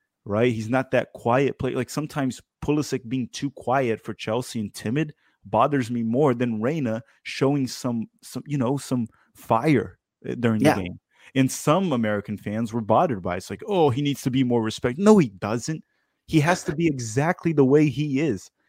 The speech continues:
Speaker 1: And
Speaker 2: Yeah.
Speaker 1: that is Giovanni Reyna. And if he's arrogant, and if he yells at his teammates and they still respect him, that's fine.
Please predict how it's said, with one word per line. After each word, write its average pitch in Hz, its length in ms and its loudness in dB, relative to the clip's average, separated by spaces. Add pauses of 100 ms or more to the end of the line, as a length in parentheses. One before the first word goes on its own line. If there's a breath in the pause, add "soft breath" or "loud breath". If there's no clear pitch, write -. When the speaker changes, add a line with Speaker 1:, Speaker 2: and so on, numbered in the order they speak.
(100)
Speaker 1:
And 127 200 2
Speaker 2:
Yeah. 107 160 4
Speaker 1:
that 117 80 4
is 120 120 2
Giovanni 131 420 2
Reyna. 143 360 -2 (300)
And 131 120 2
if 123 140 -2
he's 160 200 -2 (160)
arrogant, 151 480 0 (520)
and 120 120 0
if - 160 -4
he 131 100 -6
yells 117 400 0
at 160 100 2
his 165 140 -4
teammates 175 560 -8
and - 140 -2
they 117 120 0
still - 440 -2
respect 180 480 -4
him, 208 140 -4 (1000)
that's - 180 -8
fine. 156 280 -4